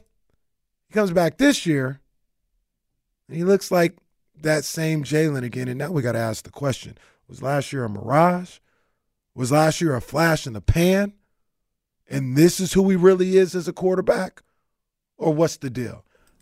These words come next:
I'm telling you right now, I'm not saying if he's good or not. I'm asking the questions. I'm telling you,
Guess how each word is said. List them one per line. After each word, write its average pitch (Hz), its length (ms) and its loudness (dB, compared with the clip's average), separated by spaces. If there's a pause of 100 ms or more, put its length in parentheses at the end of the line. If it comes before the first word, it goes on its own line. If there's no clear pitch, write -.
(140)
I'm 226 240 0
telling 170 340 -2
you 139 80 -6
right 135 220 -8
now, 160 180 -4
I'm 160 80 -4
not 151 160 -4
saying 143 240 -4
if 123 80 -8
he's 123 140 -10
good 147 240 2
or 120 40 -6
not. 156 240 0 (220)
I'm 165 140 0
asking 151 320 0
the 117 80 -6
questions. 185 460 4 (220)
I'm 214 280 -8
telling 147 480 -6
you, 170 400 2